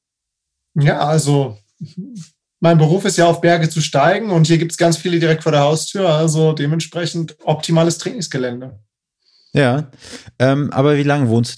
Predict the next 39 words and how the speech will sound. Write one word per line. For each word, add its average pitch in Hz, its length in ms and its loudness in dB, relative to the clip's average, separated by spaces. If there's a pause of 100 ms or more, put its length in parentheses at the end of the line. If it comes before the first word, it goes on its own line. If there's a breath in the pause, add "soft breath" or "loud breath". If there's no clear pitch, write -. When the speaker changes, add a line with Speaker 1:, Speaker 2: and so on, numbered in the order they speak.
Speaker 2:
da 160 40 2
jetzt 160 140 -4
schon? 190 360 -2 (360 soft breath)
Ähm. 143 460 -2 (460)
Speaker 1:
Seit, 160 540 0
äh, 160 240 4
zwei 170 300 2
Jahren. 143 480 4 (280)
Aber 160 140 4
du 170 80 6
musst 185 180 0
dir 170 80 4
so 175 120 4
vorstellen, 175 480 0
in 165 80 0
meinem 165 180 4
Job 156 400 0
reist 185 320 -2
man 196 140 -4
auch 190 120 -2
recht 165 220 -4
viel. 185 500 -2
Und 160 200 -2
dann 151 100 -2
ist 156 120 -6
man 147 120 0
mal 143 140 2
wieder 143 160 -2
hier 147 180 -4
ein 165 80 0
paar 160 160 0
Monate 160 400 2
auf 147 100 -4
Expedition 160 840 -2
oder 135 220 -2
da 139 160 -2
ein 165 100 -4
paar 160 140 -2
Monate. 151 580 -2